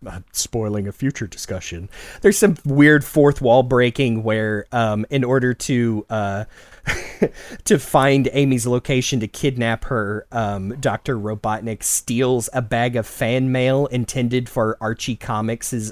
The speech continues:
offices <laughs> and steals, uh, Amy Rose's letter to Sonic.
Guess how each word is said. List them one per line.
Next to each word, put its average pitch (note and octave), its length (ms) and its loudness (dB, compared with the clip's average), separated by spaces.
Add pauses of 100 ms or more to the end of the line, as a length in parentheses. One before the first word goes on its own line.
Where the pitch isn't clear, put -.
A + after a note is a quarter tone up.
offices E3 880 -2 (280)
<laughs> D4 60 0 (1000)
and D3+ 300 6
steals, D3+ 720 4
uh, B2 400 4
Amy C3+ 240 2
Rose's B2 400 0
letter A#2 400 0
to D3 300 -4
Sonic. F#2 640 -6